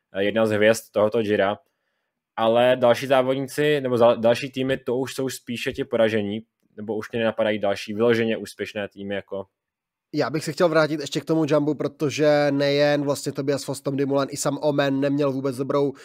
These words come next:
Speaker 2: dobrou Grand Tour a zachraňovali to vlastně trojice, právě Ken Bowman, dvě vítězné etapy, vrchařský trikot, paráda. Pascal Enghorn byl hodně vidět v tom prostředním týdnu v únicích a Chyslem Rajze to byla zase jedna z hvězd toho třetího týmu,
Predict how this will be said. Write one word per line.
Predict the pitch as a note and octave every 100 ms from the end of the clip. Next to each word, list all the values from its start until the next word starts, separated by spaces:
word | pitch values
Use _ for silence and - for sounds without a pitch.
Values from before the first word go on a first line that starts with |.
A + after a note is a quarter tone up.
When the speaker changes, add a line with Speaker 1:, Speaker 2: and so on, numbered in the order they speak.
| - - _
Speaker 2:
dobrou | D3+ D3+ C3+ D3 C#3+ C#3 C#3 C3+ C3+ C#3 C#3
Grand | C3 C#3 C3
Tour | - C3 C3
a |
zachraňovali | C3+ C3 C#3 C3 C3+
to | C#3
vlastně | C#3 C3 - C3+
trojice, | C3+ B2+ - C#3+
právě | C3+ B2+
Ken | C3 C#3+
Bowman, | B2 C3+ C3 C3
dvě | C3 C3
vítězné | A#2+ C#3 B2+ C3
etapy, | C3 C3 C#3+
vrchařský | A#2+ - A#2+ C#3
trikot, | C3+ B2+ A2 G#2+
paráda. | - B2+ B2 A#2 A2+ A#2 - _
Pascal | - C3+ - D#3
Enghorn | D3+ C#3+ C3+ C3
byl | C#3+
hodně | C3+ C3
vidět | C#3 C3+
v | B2+
tom | C#3
prostředním | C3+ C3 - C3+ C#3+
týdnu | C#3 C3+ C#3
v | -
únicích | C#3+ C3+ - A#2+
a | A#2+
Chyslem | C3 - C#3+
Rajze | C3+ C3+ B2+
to | C3+ C3+
byla | C3
zase | A#2+ B2 - C#3 C3 B2+ - - _
jedna | C#3 D3
z | C3
hvězd | C3+ -
toho | C3+
třetího | - C3 D#3+
týmu, | E3+ D#3 C3+ A#2+